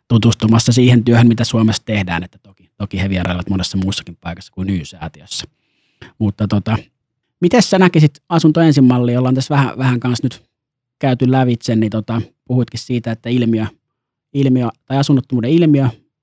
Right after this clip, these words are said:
monimuotoistuu ja se on, se on erilaista kuin aikaisemmin, niin miten sä näkisit sitten, että asunto ensin -mallin olisi, olisi hyvä kehittyä tässä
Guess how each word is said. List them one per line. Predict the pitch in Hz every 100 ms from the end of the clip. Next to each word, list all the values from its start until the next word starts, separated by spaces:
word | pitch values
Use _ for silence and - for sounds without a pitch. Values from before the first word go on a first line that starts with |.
| _ _ -
monimuotoistuu | 135 135 123 117 113 117 110 - 113
ja |
se | 113
on, | 113 113
se | 123
on | 120
erilaista | 123 120 113 110 120
kuin | 123 123
aikaisemmin, | 117 113 110 104 107
niin | 110 - _ _ _ _ _
miten | 139 151 143
sä | 139
näkisit | 131 131 117 113
sitten, | - - 110
että | 113
asunto | 117 113 120
ensin | 120 110
-mallin | 104 95 95 95 - _ _ _ _ _
olisi, | 107 -
olisi | 107 107
hyvä | 113 104
kehittyä | - 104 101 _ 90
tässä | - - -